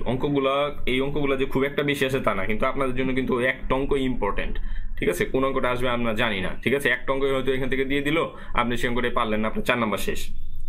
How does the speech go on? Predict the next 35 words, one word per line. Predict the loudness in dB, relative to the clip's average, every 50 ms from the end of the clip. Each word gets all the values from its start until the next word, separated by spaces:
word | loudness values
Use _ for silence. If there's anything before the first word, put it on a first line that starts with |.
| 0 0 0
কাজে | 0 0 0 0 0
সব | 0 0 0
জিনিস | 0 0 0 -2 -2 -2 -2 0 0 0 0
একটু | 0 0 0 0 -2 -2 -2 0 0 0 0 0 0
মনোযোগের | 0 0 0 0 -2 -2 0
সাথে, | 0 0 0
আর | 0 -2
অঙ্ক | -2 -2 -2 -2
করলে | 0 0 0 0
কিন্তু | 0 0 0 0
loss | 0 0 0 -2
হয় | 0 0
না | 0 -2
কখনো। | -2 -2 -2 -2 -4 -4 -6 -6 -8 -8 -12 -14 -12 -8 -4 -2 -2 0 0 0 0 0 0 0 0 -2 -2 -2 -2 -2 0 0 0 0
ওকে, | 0 0 -2 -2 -2 -6 -8 -12 -12 -12 -4 -2 -2
এরপরে | -2 0 0 -2 0 0 0
যে | 0 0 0
চার | 0 0 0
নম্বর | 0 0 0 0 0
অঙ্কটা | 0 -2 0 -2 -2
আছে, | -2 -2 -2 -2
চার | 0 0 0
নম্বর | 0 0 0 0
অঙ্কটাই | 0 0 0 0 0 0 0
যাই। | 0 0 0 0
এটার | 0 0 0 -2
মধ্যে | -2 -2 -2 0 -2
দেখেন | 0 -2 -2 -2 -2 -2
এক্স | -2 -2 -2 -2 0
স্কয়ার | 0 -2 -2 -2
সাথে | -2 -2 -2 0
ফোর | 0 0 0 -2
আছে, | -2 -2 -2 0
তার | 0 -2 -2
মানে | -2 -2